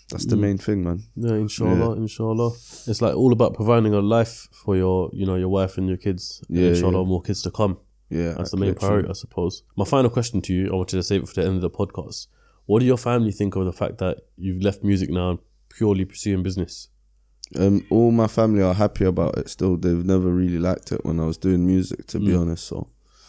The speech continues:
Speaker 1: and most of them live, it's just me and my mum here, innit? All my family live in Morocco.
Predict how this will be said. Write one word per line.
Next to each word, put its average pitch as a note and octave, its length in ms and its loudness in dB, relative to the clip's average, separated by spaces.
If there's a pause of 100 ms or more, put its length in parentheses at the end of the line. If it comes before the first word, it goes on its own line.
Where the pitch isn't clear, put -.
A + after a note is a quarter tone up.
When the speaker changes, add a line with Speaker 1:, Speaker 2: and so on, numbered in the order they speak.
(240)
Speaker 1:
and F2+ 140 2
most G2+ 240 4
of F#2+ 60 -2
them F2 160 0
live, F2+ 340 -2
it's - 140 -6
just - 160 -4
me G#2+ 100 4
and F#2+ 100 4
my F2+ 60 2
mum G2+ 280 4
here, F#2+ 220 2
innit? G#2 200 -2
All F#2+ 80 0
my G2 140 2
family G2 360 0
live F#2 200 0
in F2 120 0
Morocco. F#2 440 0